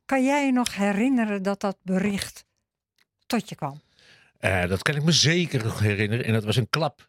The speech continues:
Speaker 2: in het dorp. Want Marielle was een zeer bekend en ze had een groot aanzien in Blaricum. Eh, mede door de, haar nat-, natuurlijk, eh, de aspergeteelt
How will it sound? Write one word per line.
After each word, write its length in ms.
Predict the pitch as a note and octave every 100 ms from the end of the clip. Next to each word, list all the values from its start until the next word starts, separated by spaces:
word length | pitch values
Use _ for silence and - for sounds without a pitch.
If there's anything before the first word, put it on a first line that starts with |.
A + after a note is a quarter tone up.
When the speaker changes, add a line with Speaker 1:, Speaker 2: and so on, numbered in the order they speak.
| _
Speaker 2:
in 140 | A2+
het 120 | G#2
dorp. 360 | G#2+ F2 F2 -
Want 180 | F#2+ F2
Marielle 400 | A2 A2 G#2+ G#2+
was 160 | F#2+ G2+
een 120 | G2
zeer 460 | - F2 C3+ D3 A#2+
bekend 500 | G#2 B2 A2+ A2 - _ _ - - _ _
en 260 | - G2 - _ _ _
ze 220 | - - - -
had 200 | A2 A2+
een 60 | -
groot 280 | D3+ D3+
aanzien 380 | C3 C3+ A#2+ C3
in 140 | A#2+ G2+
Blaricum. 540 | A2+ G#2+ G#2 G#2+ G2+ - _ - -
Eh, 160 | - F2+
mede 360 | G#2 B2+ A#2+
door 600 | A2 A2 G2+ G2+ F#2 G2
de, 80 | F#2
haar 180 | F#2+ A2
nat-, 180 | G2 -
natuurlijk, 640 | A2 G#2+ A#2+ A2 F#2 F2+ G2+
eh, 200 | F#2 F2
de 100 | F#2
aspergeteelt 680 | - F3+ D#3 - C#3+ C3+